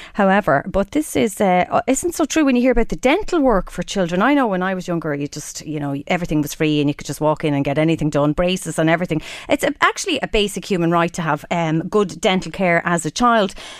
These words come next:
Uh, but, uh, Emer, Aontú's Emer Tobin is on the line now to tell us about the sixteen thousand children who are waiting for dental treatment in Meath. Emer, how are you?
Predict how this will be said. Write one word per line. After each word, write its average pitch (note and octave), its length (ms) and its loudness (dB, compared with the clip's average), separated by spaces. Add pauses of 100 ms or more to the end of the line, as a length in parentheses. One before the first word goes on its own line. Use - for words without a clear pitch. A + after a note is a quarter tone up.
(120)
Uh, A#3 280 4 (120)
but, C#4 300 2
uh, C4+ 260 4 (100)
Emer, F#4+ 380 0
Aontú's D#4 800 2
Emer B3+ 260 4
Tobin F#3+ 460 0
is F3 280 0
on F3+ 360 4
the F#3 80 0
line E3+ 280 4
now E3 200 4
to D#3+ 160 -4
tell G#3 200 0
us G3 120 0
about F#3 240 0
the F#3+ 80 -2
sixteen C4+ 600 0
thousand A3 400 0
children G#3+ 340 0
who E3 80 0
are D#3+ 80 0
waiting E3 360 -2
for E3+ 260 0
dental F#3 360 0
treatment E3 380 0
in D#3+ 140 4
Meath. D#3 280 2
Emer, G#3+ 200 0
how A#3+ 140 2
are C4 40 4
you? A#3+ 300 2